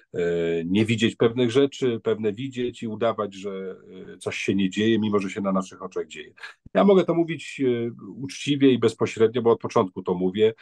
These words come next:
E, e, sporo tekstów na temat symetryzmu napisałem. Zgadzam się z Mariuszem Janickim, e, i Wiesławem Władyką z Polityki, bo to oni wymyślili termin symetryzm.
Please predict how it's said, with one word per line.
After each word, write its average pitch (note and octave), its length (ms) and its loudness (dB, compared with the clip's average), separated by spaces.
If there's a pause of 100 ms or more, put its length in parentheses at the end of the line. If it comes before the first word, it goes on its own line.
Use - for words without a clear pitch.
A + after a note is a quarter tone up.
(480)
E, F#2+ 60 -8 (720)
e, G#2 40 -12
sporo G#2+ 360 4
tekstów - 420 -4
na F#2+ 80 -4
temat F#2+ 280 -2
symetryzmu G2 580 -2
napisałem. G2 600 2
Zgadzam F#2 360 0
się - 120 -12
z - 80 -16
Mariuszem F#2 440 -4
Janickim, F2 560 -8 (640)
e, G2 220 2
i G#2 120 -6
Wiesławem G2 520 4
Władyką F#2 400 2
z - 100 -12
Polityki, F#2+ 560 -6
bo F2 80 -6
to F2+ 140 -2
oni F#2+ 160 2
wymyślili F2+ 480 -4
termin F#2 300 -2
symetryzm. F#2+ 680 -6